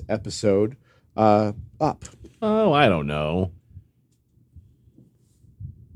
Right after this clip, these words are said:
Speaker 2: I mean, don't get me wrong, it's been a hard few weeks and all that.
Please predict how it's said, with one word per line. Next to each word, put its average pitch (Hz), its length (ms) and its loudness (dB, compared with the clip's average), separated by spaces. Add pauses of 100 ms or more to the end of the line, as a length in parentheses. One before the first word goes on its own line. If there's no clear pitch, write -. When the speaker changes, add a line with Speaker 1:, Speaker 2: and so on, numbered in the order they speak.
(720)
Speaker 2:
I 262 60 2
mean, 233 180 8
don't 226 140 12
get 220 60 6
me 202 100 10
wrong, 143 400 8
it's - 160 0
been 143 180 4
a 135 80 4
hard 127 320 6
few 131 180 4
weeks 104 400 4
and 107 100 4
all 110 260 2
that. 80 400 0